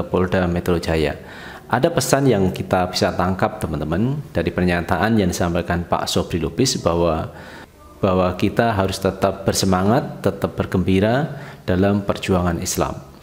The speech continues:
Ini yang kita ambil dari apa yang disampaikan Kiai Sobri Lubis. Nah, teman-teman, untuk lebih jelasnya, ini ada satu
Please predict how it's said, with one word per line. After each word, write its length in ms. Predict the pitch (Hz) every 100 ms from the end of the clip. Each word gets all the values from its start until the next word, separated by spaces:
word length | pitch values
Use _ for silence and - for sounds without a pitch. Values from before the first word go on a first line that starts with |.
| - - - -
Ini 220 | 107 123
yang 260 | 113 95 98 98 98
kita 480 | 95 95 87 87 90
ambil 320 | 107 120 101
dari 480 | 85 87 87 87 -
apa 320 | 87 85 127
yang 80 | 104
disampaikan 720 | 98 85 87 - 104 104 101
Kiai 400 | 98 85 95 92
Sobri 480 | - 95 85 92 -
Lubis. 560 | - - - - - - - - -
Nah, 80 | 127
teman-teman, 400 | 139 143 143 175
untuk 320 | 147 135 -
lebih 160 | 127 -
jelasnya, 720 | 117 101 - 90 87 110 117
ini 320 | 107 120 123
ada 320 | 101 98 92
satu 800 | - 92 92 - 104 95 98 98